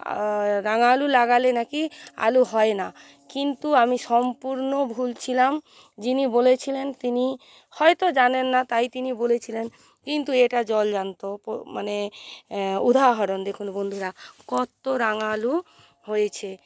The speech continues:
আপনারাও যদি একটা ক্যারেটে আপনি লাগিয়ে রাখেন খুবই ভালোভাবে কিন্তু, তবে মাটিটা কিন্তু ঝুরঝুরে ছিল এবং totally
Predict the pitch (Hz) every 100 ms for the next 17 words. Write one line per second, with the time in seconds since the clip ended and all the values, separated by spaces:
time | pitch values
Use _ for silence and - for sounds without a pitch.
0 | _ _ _ 202 202 226 233 240 233 247
1 | 240 233 220 - 240 - 220 220 240 247
2 | 220 214 226 214 196 196 233 240 226 -
3 | 202 190 _ - - _ - 247 226 285
4 | 285 277 226 233 226 226 233 226 226 214
5 | 247 262 220 233 311 - - - _ 214
6 | 226 262 254 240 262 233 254 185 247 196
7 | - 254 254 - 254 247 247 254 247 254
8 | 247 254 254 269